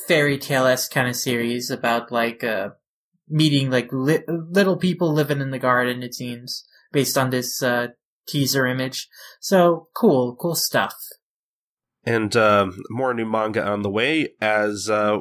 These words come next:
Speaker 2: we are apparently getting a new manga from, uh, Satoshi Mizukami,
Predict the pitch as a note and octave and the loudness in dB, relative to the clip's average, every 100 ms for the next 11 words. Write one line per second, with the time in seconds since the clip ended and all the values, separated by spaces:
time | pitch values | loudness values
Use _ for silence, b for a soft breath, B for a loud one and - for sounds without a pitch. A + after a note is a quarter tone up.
0 | - G2 A2+ A2 G#2 F#3 A3+ D#3 B2+ A2 | -4 -2 0 0 0 0 0 0 0 0
1 | G#2 G#2 G#2+ G2+ G2+ G2+ G2 - - G2 | 2 2 2 2 0 0 -4 -4 0 0
2 | F#2+ G2 - _ G2 F#2+ F#2+ G#2+ - - | 0 -4 -8 _ 0 0 0 -4 -4 -2
3 | D#3 - D3 B2 B2 G#2+ - C3 B2+ C#3 | -2 0 0 0 0 -4 0 0 2 2